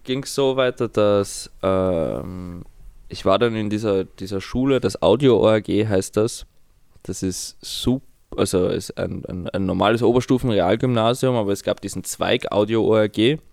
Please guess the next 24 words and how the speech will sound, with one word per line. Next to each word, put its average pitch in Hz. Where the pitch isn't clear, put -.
Und 98
der 95
hat 113
sich, 113
ähm, 101
mit, 101
mit 98
Schwer-, 92
mit -
dem 95
Schwerpunkt 98
Popularmusik 101
und 104
Tontechnik 110
beschäftigt. -
Und 92
das 87
ist 90
halt, 92
also 92
ein 90
Traum 98
für, 98
für, 95